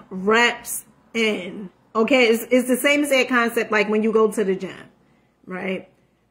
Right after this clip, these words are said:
And you may be all happy, like, "Oh yeah, well today I'ma do, I'ma lift two hundred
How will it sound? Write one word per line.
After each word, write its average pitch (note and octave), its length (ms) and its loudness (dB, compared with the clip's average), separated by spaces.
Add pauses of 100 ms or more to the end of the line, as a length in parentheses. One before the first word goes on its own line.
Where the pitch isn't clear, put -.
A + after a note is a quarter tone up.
And A3 180 2
you D#4+ 220 4
may C#4 200 2
be C4 180 2
all B3 260 6
happy, B3 560 2
like, G#3 260 2
"Oh D4+ 140 2
yeah, C#4+ 180 2
well A#3+ 240 4
today C#4 240 2
I'ma C4+ 300 2
do, B3+ 260 4
I'ma C4+ 240 4
lift B3 300 2
two D#4 200 2
hundred A3 580 0